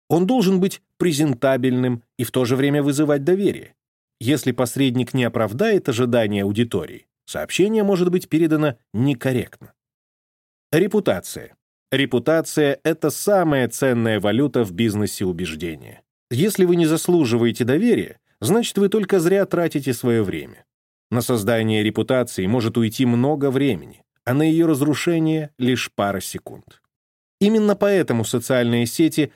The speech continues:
можно сравнить с обоюдоострым мечом. Один неудачный пост, и многолетняя стратегия продвижения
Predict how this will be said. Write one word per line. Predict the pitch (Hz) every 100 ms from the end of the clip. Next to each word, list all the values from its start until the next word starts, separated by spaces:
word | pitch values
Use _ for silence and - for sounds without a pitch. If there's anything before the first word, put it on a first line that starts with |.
| _
можно | 127 196 160 170
сравнить | - 131 151 165 -
с | - 143
обоюдоострым | 135 139 135 135 143 - 135 127
мечом. | 127 120 82 - _ _ _
Один | 147 160 143 131 113
неудачный | 123 107 104 - 117 117
пост, | 196 170 - - _ _ -
и | 156
многолетняя | 180 156 180 240 240 185
стратегия | - 151 135 - 175 151 143
продвижения | 131 113 107 98 147 156 135 123